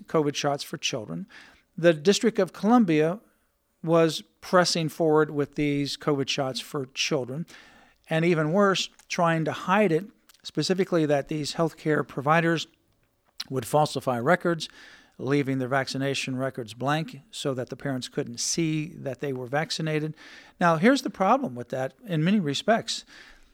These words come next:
Your child then comes home and they start having an adverse, uh, situation from these shots. Could be neurological, could be myocarditis,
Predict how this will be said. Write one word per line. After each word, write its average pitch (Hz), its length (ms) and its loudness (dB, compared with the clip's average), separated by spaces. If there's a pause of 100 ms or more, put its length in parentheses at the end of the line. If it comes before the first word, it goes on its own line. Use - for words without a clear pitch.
Your 175 140 4
child 202 560 6
then 156 260 0
comes 160 340 -4
home 170 360 0
and 143 160 -4
they 165 120 0
start 160 240 -2
having 143 280 -2
an 143 120 -6
adverse, 139 580 -4
uh, 139 240 -14 (320)
situation 147 800 -4
from 131 320 -6
these 131 180 -6
shots. - 420 -4 (540)
Could 151 160 0
be 139 120 0
neurological, 151 760 0
could 135 260 -8
be 127 120 -6
myocarditis, 131 960 -4